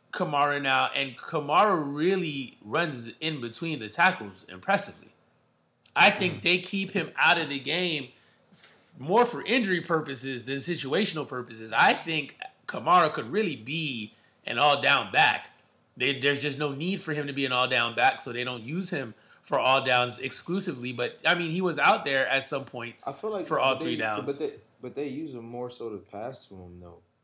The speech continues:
Speaker 2: 'Cause they, I feel like they, Latavius is more of that power, is, has a better, I feel like, well,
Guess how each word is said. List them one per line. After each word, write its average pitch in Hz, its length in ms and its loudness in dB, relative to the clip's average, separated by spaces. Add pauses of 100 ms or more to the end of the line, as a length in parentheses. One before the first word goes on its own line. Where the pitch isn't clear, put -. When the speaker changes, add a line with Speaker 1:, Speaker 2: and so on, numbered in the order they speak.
(200)
Speaker 2:
'Cause 98 160 -18
they, 98 200 -10
I 107 80 -10
feel - 180 -12
like 120 200 -10
they, 113 160 -12 (180)
Latavius 107 720 -10
is 98 100 -16
more 104 300 -10
of 92 80 -16
that 95 260 -14
power, 92 240 -14
is, 95 140 -18
has 95 240 -16
a 92 60 -20
better, 87 420 -18 (220)
I - 80 -12
feel 151 160 -6
like, 113 140 -4 (420)
well, 117 340 -6